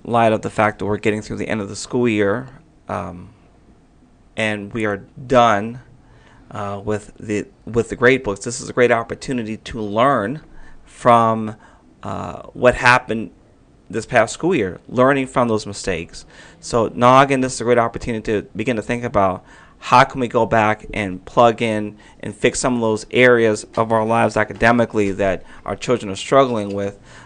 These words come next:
uh, because they're not gonna go away just because the new year begins. So we wanna plug in those gaps. We wanna help your child to discover what those areas that I need to get better at and stronger at so that when they come back into the school year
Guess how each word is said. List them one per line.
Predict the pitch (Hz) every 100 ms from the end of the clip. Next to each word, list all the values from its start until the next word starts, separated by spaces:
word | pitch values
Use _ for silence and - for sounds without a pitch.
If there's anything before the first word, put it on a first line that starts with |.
| -
uh, | 107 104 95 95
because | - 107 - 120 110 113
they're |
not | 117 123
gonna | 139 127
go | 120 127 123
away | 113 120 131 104 104
just | 98 110 -
because | 104 - 104 98
the | 113
new | 117
year | 110 107
begins. | 98 95 123 110 90 92 - - - - -
So | - 107
we | 127
wanna | 123 113
plug | 101 - 139 139
in |
those | 135 131
gaps. | 127 107 98 - - - - - -
We | 113
wanna | 117 104
help | 107 123 123
your | 117
child | - - 117 110 110 -
to | - 120 104 101
discover | 107 - 131 123 117 107 107 - - _
what | - 123
those | 131
areas | - 123 120 117 113 110
that | 110
I |
need | 113 113 110
to | -
get | 113 -
better | 113 117 113
at | 107
and | 104
stronger | - - 123 127 120 104
at | 92 98 95
so | - 131
that | 107
when | 110
they | 107
come | 123 113
back | 110 107
into | 110 127
the | 107
school | - 202 233
year | 175 135 120 120